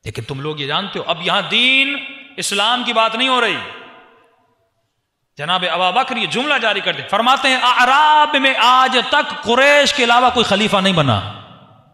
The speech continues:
ये नहीं कहा इस्लाम में, ये नहीं कहा कुरान में, अरब में अगर कोई खलीफा बना है वो कुरैश से बना है, तो लिहाजा खलीफा कुरैश से बनेगा।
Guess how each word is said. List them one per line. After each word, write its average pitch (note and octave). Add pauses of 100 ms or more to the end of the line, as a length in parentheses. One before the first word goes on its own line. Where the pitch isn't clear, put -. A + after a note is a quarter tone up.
(240)
ये G#2+
नहीं G3
कहा G#3+
इस्लाम D#3
में, F#2 (180)
ये A#2
नहीं G3+
कहा B3
कुरान F#3+
में, B2 (440)
अरब D#4+
में A#3+
अगर G#3+
कोई G3+
खलीफा F#3+
बना F3+
है A3+
वो F#3+
कुरैश E3
से C#3+
बना A#2+
है, - (360)
तो F3
लिहाजा F#3
खलीफा A3
कुरैश A#3+
से G3+
बनेगा। C3+